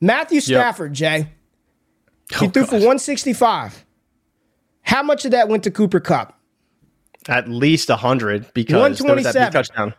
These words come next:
Speaker 1: One twenty-seven. He can't throw to anybody other than Cooper Kupp. I traded for this fucker in the league, man. I want my pick back.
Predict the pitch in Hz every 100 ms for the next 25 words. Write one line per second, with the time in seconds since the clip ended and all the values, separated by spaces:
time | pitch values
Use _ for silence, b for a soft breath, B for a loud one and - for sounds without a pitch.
0 | - 185 269 415 370 370 392 370 - 320
1 | 320 B B - 381 381 - 370 403 -
2 | - 330 359 349 - 311 339 262 269 277
3 | 277 262 262 269 254 233 269 262 233 -
4 | 233 175 - _ _ _ _ _ _ _
5 | _ _ _ _ _ _ 285 339 - 320
6 | 359 330 269 220 - 240 214 226 208 196
7 | 220 277 185 185 190 202 202 240 208 190
8 | - 285 190 151 107 -